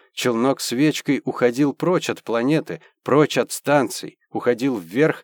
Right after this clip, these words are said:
от эклиптики, убираясь подальше от стандартной зоны обращения планет вокруг звезды, уходил в пустые секторы, куда редко заглядывали корабли. "Мы идем за помощью?"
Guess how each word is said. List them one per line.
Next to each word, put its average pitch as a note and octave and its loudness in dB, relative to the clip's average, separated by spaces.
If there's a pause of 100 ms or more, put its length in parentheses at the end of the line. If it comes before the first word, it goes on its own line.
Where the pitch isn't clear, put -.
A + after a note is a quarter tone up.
от A#2+ -2
эклиптики, A#2+ -2 (160)
убираясь A2 4
подальше A#2 0
от A#2 2
стандартной G#2+ 0
зоны A2+ 0
обращения G2 -2
планет F#2+ -2
вокруг G#2+ -4
звезды, G#2 -4 (340)
уходил C#3 2
в - -12
пустые D#3+ 4
секторы, G#2+ -2 (180)
куда A2+ 2
редко C#3 -2
заглядывали F#2 -2
корабли. F2 -2 (580)
"Мы A2+ 2
идем B2+ 0
за B2+ 2
помощью?" - 0